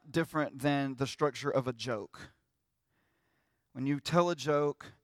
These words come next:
you have a setup, and this is Michael Junior is an amazing Christian comedian that I heard this from. Frederick Bucher wrote it in a book as well, years and years ago, that, that as, when you have a joke,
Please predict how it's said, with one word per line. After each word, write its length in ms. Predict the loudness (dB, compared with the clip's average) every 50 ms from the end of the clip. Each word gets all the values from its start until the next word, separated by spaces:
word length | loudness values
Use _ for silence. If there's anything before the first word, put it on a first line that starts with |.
| _ _ _
you 100 | 2 2
have 140 | 2 2 2
a 40 | -2
setup, 600 | -4 2 4 6 6 6 4 2 2 0 -2 -6 -6
and 100 | -4 -4
this 140 | -4 -4 -6
is 180 | -10 -10 2
Michael 320 | 4 4 4 4 2 -2 -4
Junior 300 | -4 -6 -6 -4 -4 -4
is 100 | -4 -4
an 80 | -6
amazing 360 | -4 0 0 0 0 0 -4
Christian 360 | -6 -6 -6 -6 -6 -8 -12 -10
comedian 460 | -8 -6 -4 -4 -4 -4 -6 -6 -6
that 100 | -6 -4
I 60 | -4
heard 200 | -4 -4 -6 -6
this 140 | -8 -8 -10
from. 280 | -10 -14 -14 -16 -16 -20 _ _ _ _ _ _ _
Frederick 380 | _ 0 0 0 2 0 -4 -8 _ _ _ _ _ -6
Bucher 340 | -4 -2 -2 0 0 0 0
wrote 200 | 2 0 0 0
it 80 | -2 -2
in 100 | -4 -6
a 40 | -4
book 320 | -2 0 -2 -2 -2 _ _ _ _ _ _ _ _ -6
as 180 | -6 -6 -2
well, 360 | -2 0 0 0 0 -2 -6 -8 -4
years 240 | 0 0 0 0
and 80 | -2 -4
years 160 | -6 -6 -6
ago, 200 | -6 -8 -8 -8 -10 _ _ _ _ _
that, 260 | 8 8 8 8 4 -2 _ _ _ _ _ _ _ _ _ _ 0 4
that 220 | 4 4 4 2 -4 _ _ _ _ _ _ _ _
as, 220 | 4 4 4 4 0
when 160 | -4 0 2
you 60 | 4
have 160 | 6 6 4
a 40 | 2
joke, 380 | 0 2 2 2 2 2 -2